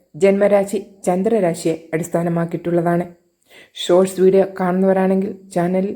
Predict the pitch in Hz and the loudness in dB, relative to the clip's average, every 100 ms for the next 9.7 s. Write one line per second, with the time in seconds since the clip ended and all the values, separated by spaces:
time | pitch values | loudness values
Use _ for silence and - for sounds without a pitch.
0 | - 175 175 185 190 190 185 190 - 180 | -6 -6 0 0 2 0 0 -2 -4 -8
1 | 185 190 202 - - 170 190 185 185 185 | -4 -2 -2 -4 -6 -2 2 2 0 -2
2 | 190 196 - - 160 160 165 170 170 160 | -4 -6 -8 -6 -2 0 0 -2 0 -2
3 | 165 175 - _ _ _ - - - 185 | -4 -8 -12 _ _ _ -20 -20 -2 2
4 | 190 185 185 196 180 170 202 202 202 _ | 6 4 2 -2 -6 -6 -6 -8 -10 _
5 | _ _ 190 202 220 220 220 170 160 - | _ _ -2 2 4 4 2 -2 -4 -8
6 | _ _ - 196 214 226 190 175 - 160 | _ _ -2 2 4 2 -2 -4 -2 0
7 | 160 170 160 156 156 156 156 156 - _ | 0 -4 -8 -8 -6 -10 -6 -8 -8 _
8 | 160 165 165 170 160 156 _ _ _ _ | -8 -4 0 0 -2 -6 _ _ _ _
9 | _ 170 170 175 170 170 170 | _ 0 2 2 2 0 -4